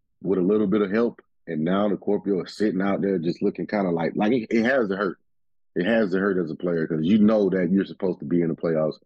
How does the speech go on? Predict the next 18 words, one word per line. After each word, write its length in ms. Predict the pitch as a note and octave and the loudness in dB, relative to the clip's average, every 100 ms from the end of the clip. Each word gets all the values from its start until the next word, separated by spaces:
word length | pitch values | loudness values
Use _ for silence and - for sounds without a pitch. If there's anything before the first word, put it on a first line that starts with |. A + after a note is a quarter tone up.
| _ - _ - | _ -20 _ -6
but 180 | E2+ F2+ | -4 -2
your 120 | E2+ | 0
organization 480 | F2 E2+ D2 E2+ D2+ _ | 0 0 0 -2 -6 _
didn't 320 | - - E2 D#2 | -10 -2 0 2
do 160 | E2 | 2
what 160 | D#2+ E2 | 2 0
it 80 | D#2 | 0
needed 220 | E2+ C#2+ | 0 0
to 60 | |
do 300 | D2 E2+ D2+ - | 0 2 0 -2
to 100 | - | -2
make 220 | D#2+ D#2 | 0 0
sure 160 | - E2+ | 0 0
you 140 | D#2+ | 2
guys 340 | D2+ E2+ D#2 - | 2 0 -2 -4
still 300 | - F#2 C#2+ | 0 0 0
got 300 | F#2+ D#2+ - | -2 -4 -6
there. 260 | - - | -10 -10